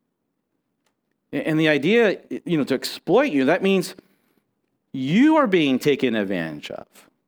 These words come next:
You're not being edified. You're not being equipped. That's not the goal and purpose of these false teachers.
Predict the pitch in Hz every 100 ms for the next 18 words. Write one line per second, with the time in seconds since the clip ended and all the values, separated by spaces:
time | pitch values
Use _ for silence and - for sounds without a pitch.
0 | _ _ _ _ _ _ _ _ _ _
1 | _ _ _ _ - 185 247 196 151 92
2 | 113 107 101 110 104 139 220 - 185 170
3 | 240 226 170 143 110 - 110 139 - -
4 | - _ _ _ _ _ - 175 226 202
5 | 202 139 123 135 135 160 147 120 147 143
6 | 131 - 123 117 120 - 113 101 - 98
7 | - 76 82 -